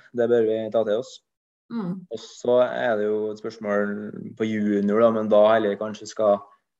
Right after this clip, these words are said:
Speaker 1: introdusere litt det her ernæringsbegrep, for da blir det jo litt mer sånn systematisk trening, sant? Litt mer sånn kvalitetssikring og testing, og da er kanskje de spørsmålene rundt ernæring og mer prestasjon, eh, i større grad relevant da,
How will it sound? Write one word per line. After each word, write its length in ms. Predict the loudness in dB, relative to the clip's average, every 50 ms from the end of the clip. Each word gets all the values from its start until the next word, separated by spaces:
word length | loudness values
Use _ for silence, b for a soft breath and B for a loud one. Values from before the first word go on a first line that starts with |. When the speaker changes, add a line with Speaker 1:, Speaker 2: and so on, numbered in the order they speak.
| _ _ -6
Speaker 1:
introdusere 640 | -6 -4 -2 0 0 0 0 0 0 2 4 4 4
litt 220 | 4 0 -4 -2
det 80 | -2 2
her 120 | 2 4 2 2
ernæringsbegrep, 1600 | 0 0 0 -2 -2 -2 -4 -4 -6 -10 -12 -12 -14 -18 -18 -18 -14 -8 -6 -4 -4 -4 -2 -4 -2 0 0 0 0 -2 -6 _ -8
for 80 | 0 2
da 140 | 4 4 4
blir 160 | 4 4 2
det 40 | 2
jo 60 | 2 0
litt 160 | -2 -6 -6 -8
mer 140 | -8 -6 -6
sånn 220 | -6 -6 -6 -8 -10
systematisk 880 | -10 -14 -12 -12 -10 -6 -4 -4 -4 -4 -6 -8 -12 -12 -12 -14 -10
trening, 480 | -8 -6 -6 -6 -6 -8 -10 -14 -14 -12
sant? 300 | -10 -10 -10 -10 -12 -14 _ -14
Litt 160 | -14 -12 -10
mer 140 | -12 -10 -10
sånn 220 | -8 -8 -10 -10 -14 B B B B B B B B B B B B _
kvalitetssikring 800 | 0 0 0 2 0 0 -2 -2 -4 -10 -10 -10 -8 -8 -8 -8
og 120 | -8 -6 -6
testing, 640 | -8 -8 -8 -12 -16 -8 _ -4 -2 0 0 0 0
og 80 | 2 4 6
da 80 | 6 8 8 6 6
er 100 | 4 2
kanskje 300 | 0 -2 -2 -2 -4 -4
de 120 | -4 -6 -6
spørsmålene 540 | -6 -8 -12 -12 -12 -16 -14 -8 -6 -6 -4
rundt 340 | -4 -6 -8 -12 _ _ -6
ernæring 540 | -4 -2 -2 -2 -2 -2 -2 -4 -4 -4 -6
og 80 | -6 -4
mer 220 | -4 -4 -4 -6 -10 _ _ _ _ _ _ _ _ _ _ _ _ _ _ _ -8
prestasjon, 640 | -6 -4 -4 -6 -6 -4 -6 -6 -6 -6 -6 -8 -10 -14 _
eh, 880 | -20 -16 -14 -12 -12 -12 -12 -12 -12 -12 -14 -14 -16 -16 -16 -16 -18 -18 -16
i 100 | -16 -16
større 280 | -14 0 4 4 4 6
grad 160 | 4 4 4 4
relevant 380 | 4 4 4 2 2 0 -2 -2
da, 140 | -2 -2